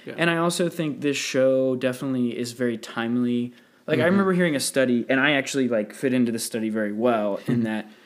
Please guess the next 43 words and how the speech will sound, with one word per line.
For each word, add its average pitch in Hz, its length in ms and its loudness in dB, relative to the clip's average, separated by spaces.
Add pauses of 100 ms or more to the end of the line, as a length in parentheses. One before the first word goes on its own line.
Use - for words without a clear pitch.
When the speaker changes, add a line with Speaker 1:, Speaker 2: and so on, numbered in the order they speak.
(260)
Speaker 2:
you 143 80 -2
know, 120 100 2
when 123 400 6
the 127 120 -4
pandemic 127 580 2
hit 123 440 -2 (260)
in 120 100 -2
twenty 120 220 -2
twenty, 120 480 0 (180)
Speaker 1:
Yeah. 117 220 -2 (200)
Speaker 2:
and 127 100 2
a 120 40 2
l-, 117 340 -2
like, 117 180 -2
most, 131 800 0 (160)
um, 107 540 -4
especially 185 300 0
people 123 240 -4
in 104 80 -2
office - 300 -10
jobs, 78 220 -8
but 123 140 0
a 135 40 0
lot 160 280 4
of 127 60 -4
people 139 180 -2
that 113 120 0
worked 110 220 -4
started 123 280 2
Speaker 1:
Yeah. 117 60 4
Speaker 2:
working 123 240 2
from 117 160 -10
home, 98 220 -10
right? 104 180 -4
They 101 80 -6
used 113 180 2
Speaker 1:
Yep. 120 60 0
Speaker 2:
to 117 60 -6
be 117 100 0
in 117 60 2
an 113 100 0
office 113 460 -2
or, 101 200 -6